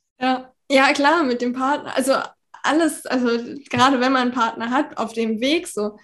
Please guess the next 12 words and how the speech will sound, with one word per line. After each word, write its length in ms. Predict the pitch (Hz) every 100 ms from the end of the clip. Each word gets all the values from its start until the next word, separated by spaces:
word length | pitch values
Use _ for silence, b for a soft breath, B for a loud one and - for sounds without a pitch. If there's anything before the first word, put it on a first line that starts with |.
| b -
Ich 60 |
meine, 200 | 233 240
ob 100 | 220
das 160 | 233 240
jetzt 180 | 226 -
Ernährung 520 | 214 262 359 359 320
verändern, 480 | - - 220 208 -
also 180 | 240 240
ich 100 | 233
meine, 240 | 233 226
bei 220 | - 240
vielen 520 | 240 277 269 247 247